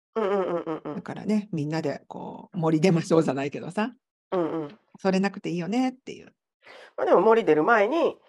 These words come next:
Speaker 1: まあ、そうやってちょっとこの、
Speaker 2: うん。
Speaker 1: あの、岩の塊にぶち当たってですね、価値観っていうのをちょっと塗り替えられるようなというか、
Speaker 2: うん。
Speaker 1: まあ、ちょっと違う方向から見るっていう目もな、養って、
Speaker 2: うん。
Speaker 1: で、そっから、まあ、やっていかんと、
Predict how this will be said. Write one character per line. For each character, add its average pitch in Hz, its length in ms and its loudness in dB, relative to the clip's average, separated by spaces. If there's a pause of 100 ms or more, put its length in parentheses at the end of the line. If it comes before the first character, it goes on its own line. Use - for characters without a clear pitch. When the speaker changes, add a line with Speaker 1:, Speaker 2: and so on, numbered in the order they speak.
(200)
Speaker 1:
ま - 80 -6
あ、 - 20 -2
そ 180 120 0
う 175 40 8
や 170 60 6
っ 180 140 -2
て 165 280 0
ち - 60 -6
ょ 190 40 2
っ 180 120 -6
と 156 360 2
こ 151 120 -10
の、 143 380 -6
Speaker 2:
う - 20 -20
ん。 - 40 -20 (540)
Speaker 1:
あ 143 120 -8
の、 135 120 -4
岩 170 220 2
の 165 100 2
塊 185 440 0
に 185 100 -4
ぶ 156 120 -10
ち - 60 -14
当 147 140 2
た 196 120 2
っ - 60 -4
て 135 120 -6
で 135 80 -6
す - 160 -16
ね、 139 200 -6
価 151 140 -12
値 - 80 -20
観 175 440 -2
っ - 20 -4
て 143 80 -10
い 143 40 -6
う 139 40 -6
の 139 80 -4
を 139 60 -4
ち - 80 -2
ょ 175 40 4
っ 175 100 -2
と 139 280 -2 (320)
塗 165 120 -4
り 170 80 -2
替 170 180 0
え 165 40 2
ら 165 120 4
れ 170 100 4
る 170 60 -2
よ 180 120 0
う 156 40 -2
な 143 100 -2
と 143 100 -6
い 139 40 -4
う - 40 -6
か、 143 240 0
Speaker 2:
う - 20 -6
ん。 - 40 -8 (600)
Speaker 1:
ま 151 80 -6
あ、 - 20 -10
ち - 60 -6
ょ - 20 -2
っ - 20 -2
と 165 80 -4
違 190 160 -4 (140)
う - 20 0
方 220 160 4
向 220 160 4
か 220 80 4
ら 214 80 4
見 170 120 -2
る 202 60 4
っ 208 40 0
て 175 140 -4
い 160 160 2
う 147 40 -4
目 175 140 0
も 151 220 -2 (180)
な、 240 200 -4
養 208 320 -2
っ 214 120 -6
て、 208 260 2
Speaker 2:
う 254 40 0
ん。 208 180 -2 (320)
Speaker 1:
で、 359 60 0
そ 330 120 4
っ - 60 2
か 330 120 0
ら、 262 420 2
ま 143 80 -2
あ、 - 20 2
や 131 80 2
っ - 60 -10
て 147 80 -4
い 143 40 -2
か 165 120 0
ん 160 60 -6
と、 180 340 4